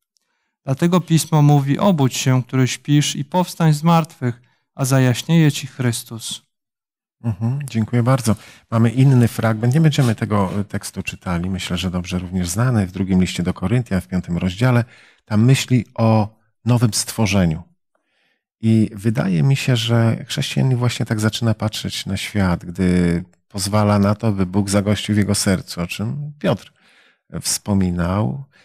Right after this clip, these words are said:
Speaker 2: Myślicie, że jest realna zmiana sytuacji na świecie?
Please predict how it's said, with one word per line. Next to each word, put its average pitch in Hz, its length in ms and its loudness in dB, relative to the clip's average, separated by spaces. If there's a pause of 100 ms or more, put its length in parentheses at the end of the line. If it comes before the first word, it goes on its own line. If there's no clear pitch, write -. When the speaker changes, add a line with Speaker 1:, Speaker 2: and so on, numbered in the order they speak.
(160)
Speaker 2:
Myślicie, 139 380 0
że 131 220 4
jest - 340 -2 (180)
realna 104 960 0 (120)
zmiana 98 640 0
sytuacji - 560 -8
na 92 100 -4
świecie? 95 800 -8